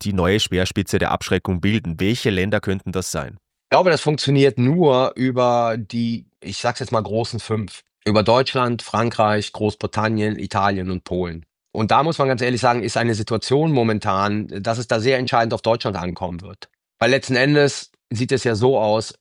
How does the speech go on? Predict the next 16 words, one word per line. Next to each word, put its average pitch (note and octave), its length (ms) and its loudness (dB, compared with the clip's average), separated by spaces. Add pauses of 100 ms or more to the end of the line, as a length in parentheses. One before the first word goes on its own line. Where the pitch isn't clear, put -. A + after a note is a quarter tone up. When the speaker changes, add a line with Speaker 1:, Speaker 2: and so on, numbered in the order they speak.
(360)
Speaker 2:
dass A2 460 0
durch B2 520 2
die D3+ 480 0
Ausnahme G#2 880 2 (100)
von A2 300 0
Verteidigung, G#2 1080 -4
von A#2 240 0
der A#2 120 2
Schuldenbremse, G2+ 880 -2 (400)
Deutschland C3+ 320 2
das A2+ 140 -2
einzige C3 400 2
Land B2+ 300 2
in A2+ 100 2
Europa G#2 380 0
ist, G2 340 -4